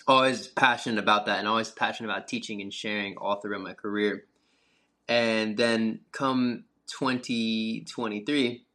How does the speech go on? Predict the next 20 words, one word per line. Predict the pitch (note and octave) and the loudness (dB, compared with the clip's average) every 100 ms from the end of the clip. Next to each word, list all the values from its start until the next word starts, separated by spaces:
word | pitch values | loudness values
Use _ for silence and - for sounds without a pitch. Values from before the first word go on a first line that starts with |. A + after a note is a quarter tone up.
| _ _ | _ _
last | - C3+ C#3 A2+ | 0 2 2 2
year, | G#2+ A2 - _ _ _ _ _ _ - - | 2 2 -6 _ _ _ _ _ _ -10 0
I | A#2+ | 4
actually | B2+ - C#3 B2 A#2 | 4 4 4 4 4
decided | G#2+ A2+ B2 A2+ | 0 2 6 6
to | - | 4
take | A2+ | 0
a | |
step | G#2+ A2+ - | 0 -2 0
back | G#2+ - | -2 0
from | G2+ | -2
music, | G#2+ G#2+ - - _ - | 0 -2 -6 -12 _ -2
and | A2+ | 0
I | |
couldn't | A2+ E3+ E3+ | 2 4 4
really | D#3 C3 | 4 2
explain | - A#2+ A2 G#2 - | -2 0 0 0 -4
why. | A2 G2+ E2 D#2+ - _ _ _ _ _ - | 0 2 2 -2 -14 _ _ _ _ _ 2
Um, | A#2 A2 G#2 F#2+ F#2 F#2+ - _ _ _ _ _ _ _ - | 4 6 4 0 -4 -6 -10 _ _ _ _ _ _ _ 0
uh, | A#2 A2 F#2+ | 4 4 2